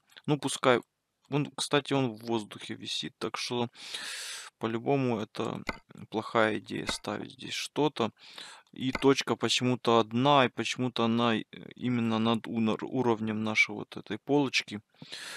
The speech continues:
Некорректно сделан-, э,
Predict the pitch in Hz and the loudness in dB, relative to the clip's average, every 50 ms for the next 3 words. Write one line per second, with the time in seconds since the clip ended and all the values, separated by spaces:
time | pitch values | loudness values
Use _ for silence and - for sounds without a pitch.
0 | - - - - - _ - - 117 131 139 - - 131 123 120 110 - - 110 | -12 -14 -16 -18 -20 _ -4 0 2 2 4 6 6 6 6 6 4 2 0 -4
1 | 104 - _ - 117 110 107 107 107 104 104 - - - - _ _ _ _ _ | -4 -4 _ -6 -4 -2 -2 0 -2 -2 -4 -6 -12 -20 -20 _ _ _ _ _
2 | - - - - _ _ - 98 95 87 67 | -10 -10 -10 -10 _ _ -8 -6 -6 -6 -8